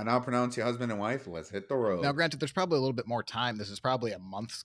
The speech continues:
Speaker 2: couple decision, but
Speaker 1: Right.
Speaker 2: it's, it's forced on them. If, if Sarah's gonna go with them, she has to go, like, Jay's gonna have to come with.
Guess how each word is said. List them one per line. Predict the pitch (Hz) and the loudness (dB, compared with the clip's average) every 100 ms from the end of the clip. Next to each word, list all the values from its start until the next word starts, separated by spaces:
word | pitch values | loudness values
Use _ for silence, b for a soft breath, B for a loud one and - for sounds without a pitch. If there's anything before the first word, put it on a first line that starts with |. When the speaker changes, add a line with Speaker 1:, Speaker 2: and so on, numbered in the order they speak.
| - | -6
Speaker 2:
couple | 113 - 101 | -8 -4 -8
decision, | 92 - 113 160 170 - | -6 -6 -4 -2 -4 -4
but | - 107 101 - | 0 0 0 -2
Speaker 1:
Right. | 127 123 82 - _ _ | 0 2 0 -8 _ _
Speaker 2:
it's, | 135 131 - - | -4 -2 -2 -4
it's | 139 - | -2 -4
forced | - 185 160 - | 0 0 0 -2
on | 139 131 | 0 0
them. | 113 104 101 98 | 0 -2 -4 -4
If, | 101 98 - - _ - 117 - | -4 -4 -8 -20 _ -10 -10 -8
if | 104 98 - | -8 -8 -4
Sarah's | 156 175 151 | -2 0 0
gonna | 127 110 | -2 -4
go | 107 104 | -2 0
with | 107 98 | 0 -4
them, | - 92 90 - _ _ | -6 -10 -10 -18 _ _
she | - - 113 | -8 -6 -4
has | 104 101 | -2 -4
to | 107 | -6
go, | 95 95 90 90 90 _ _ _ _ _ | -6 -4 -4 -6 -10 _ _ _ _ _
like, | 110 95 - - | -4 -4 -6 -12
Jay's | - 120 107 | -2 0 0
gonna | 120 | -2
have | 110 | -2
to | |
come | - 104 | -2 -4
with. | 101 | -4